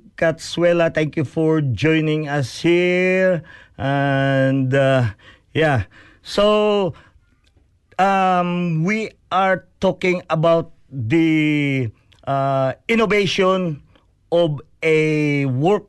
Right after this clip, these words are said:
boots. It's not just a work boots. Later on, we could be able to,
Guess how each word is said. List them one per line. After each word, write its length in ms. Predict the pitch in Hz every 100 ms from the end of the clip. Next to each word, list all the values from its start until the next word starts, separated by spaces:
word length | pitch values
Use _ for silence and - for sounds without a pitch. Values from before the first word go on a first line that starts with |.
| -
boots. 720 | 107 107 175 - - - - _ _ _ _ _
It's 300 | - 156 - -
not 220 | 151 - 110
just 400 | 101 151 - - _ -
a 60 |
work 220 | 131 131 -
boots. 400 | 104 101 - -
Later 400 | 135 196 214 226
on, 320 | 240 240 233 _ _ _ _ -
we 160 | 120 185
could 160 | 190 160
be 100 | 180 185
able 320 | 170 185 185 - -
to, 460 | 170 160 143 123